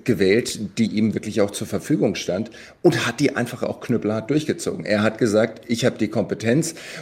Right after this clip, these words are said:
und im Endeffekt auch die Weitsicht, die es jetzt braucht, wenn es nach Angela Merkel und sechzehn Jahren der Kanzlerin auch weitergehen soll.“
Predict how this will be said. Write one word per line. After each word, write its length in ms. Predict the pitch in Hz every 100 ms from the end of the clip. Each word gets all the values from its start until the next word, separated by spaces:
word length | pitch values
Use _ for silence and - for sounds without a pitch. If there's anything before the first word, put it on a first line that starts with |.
| -
und 120 | 117
im 100 | 104
Endeffekt 340 | 104 117 104
auch 80 | 104
die 180 | - 85
Weitsicht, 480 | 107 135 - 131 123
die 60 |
es 100 | 110
jetzt 240 | 117 - -
braucht, 400 | 98 110 - 101
wenn 140 | 104
es 160 | 107 104
nach 280 | 95 107
Angela 380 | - 110 104 104
Merkel 360 | 98 95 101 107
und 140 | 101
sechzehn 360 | 101 98 - 98
Jahren 340 | 92 95 101
der 140 | 95 92
Kanzlerin 420 | 107 98 101 104
auch 160 | -
weitergehen 480 | 110 135 131 - 58
soll.“ 240 | - -